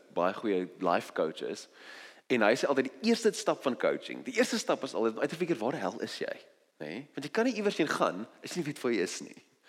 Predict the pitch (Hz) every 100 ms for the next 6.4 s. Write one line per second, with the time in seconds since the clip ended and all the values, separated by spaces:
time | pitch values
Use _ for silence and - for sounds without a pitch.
0 | - - - 175 175 185 254 196 - 185
1 | 180 180 180 - 190 180 170 131 123 -
2 | 57 147 196 - - _ _ - 117 127
3 | 120 127 135 113 104 - 78 - - _
4 | _ _ _ - - - 76 76 - -
5 | - 90 - 98 82 87 - - 90 76
6 | 71 - -